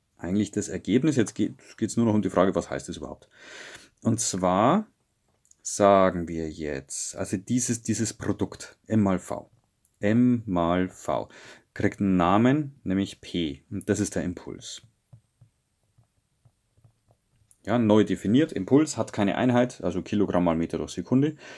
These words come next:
Und dann habe ich an der Stelle Impuls vom gelben Auto, Impuls vom blauen Auto vor dem Crash, Impuls vom gelben Auto, Impuls vom blauen Auto nach dem Crash.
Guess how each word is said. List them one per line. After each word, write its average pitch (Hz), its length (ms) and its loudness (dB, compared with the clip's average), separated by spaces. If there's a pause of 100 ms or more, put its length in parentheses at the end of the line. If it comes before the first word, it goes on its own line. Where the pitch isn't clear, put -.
(600)
Und 113 240 2
dann 107 240 2
habe 98 180 2
ich - 220 -6
an 92 240 -4
der 123 300 2
Stelle 151 680 2 (300)
Impuls 107 520 2
vom 85 280 -6 (120)
gelben 82 340 -6
Auto, 92 280 -8
Impuls - 460 -6
vom 62 200 -12
blauen 85 360 -2
Auto 131 420 -2
vor - 380 -2
dem 123 120 4
Crash, 147 400 -2 (480)
Impuls 104 380 0
vom 85 180 -6
gelben 90 300 0
Auto, 92 240 -4
Impuls 90 300 -6
vom 78 160 -8
blauen 78 240 -6
Auto 92 320 -6 (140)
nach 90 320 0
dem 104 120 -2
Crash. - 340 -12